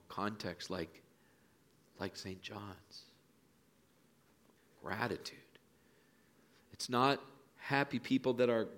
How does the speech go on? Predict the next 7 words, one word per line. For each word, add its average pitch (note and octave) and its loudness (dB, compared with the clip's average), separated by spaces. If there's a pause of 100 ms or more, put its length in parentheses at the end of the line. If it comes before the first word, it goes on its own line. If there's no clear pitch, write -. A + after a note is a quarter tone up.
(100)
grateful. G2 2 (720)
It's - -4
grateful B2 2
people F#2+ -2 (540)
who G#2 0
are F2 -4 (920)
happy. - -12